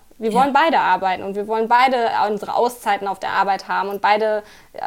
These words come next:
Speaker 1: auch an unserer Zukunft arbeiten. Und dann
Speaker 2: Mhm.
Speaker 1: muss man's halt eben so machen. Und
Speaker 2: Ja, genau.
Speaker 1: wir wollen ja auch beide was von dem Kind haben. Ist ja auch immer so die Frage, möchte einer wirklich nur,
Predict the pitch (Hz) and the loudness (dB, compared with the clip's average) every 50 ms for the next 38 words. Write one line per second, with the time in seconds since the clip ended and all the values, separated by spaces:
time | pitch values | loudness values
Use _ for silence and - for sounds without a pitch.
0 | 202 208 - - 214 - - 214 214 208 202 196 202 - 359 - 277 220 - - | -2 2 4 4 4 4 2 0 0 0 0 -2 0 -2 -2 0 0 -2 -2 -2
1 | - 185 180 175 180 180 180 - 196 196 190 190 196 - - 196 - 294 269 285 | -2 -2 0 0 -2 -2 -2 -2 -2 0 0 0 0 -2 -4 -4 -4 -6 -6 -4
2 | - 311 294 - 320 349 349 349 339 240 202 - - - 92 - 185 185 180 - | -4 -4 -4 -2 0 0 0 0 0 -2 -2 -4 -8 -12 -12 -10 -10 -10 -8 -6
3 | 190 185 180 170 170 165 170 220 208 240 285 311 - - - 240 269 269 247 247 | -6 -6 -6 -6 -6 -2 0 2 4 4 4 4 4 6 4 4 6 4 0 0
4 | 247 - 233 226 220 220 - 339 349 320 233 202 180 185 190 202 196 - 220 220 | 0 -2 -2 0 0 0 0 -2 -2 -2 -2 -4 -4 -4 -4 -6 -6 -4 -4 -4
5 | 220 226 220 220 214 214 220 226 240 254 247 - 311 311 277 233 208 208 202 202 | -4 -4 -4 -4 -2 -2 -2 -2 -2 -4 -2 0 2 2 4 2 0 0 -2 -4
6 | - - - - 208 208 220 214 208 220 269 269 - 262 - - 214 208 208 208 | -4 -4 -4 -2 -2 0 0 0 0 0 -2 -4 -4 -6 -4 -2 -2 0 0 -2
7 | 202 196 | -2 -4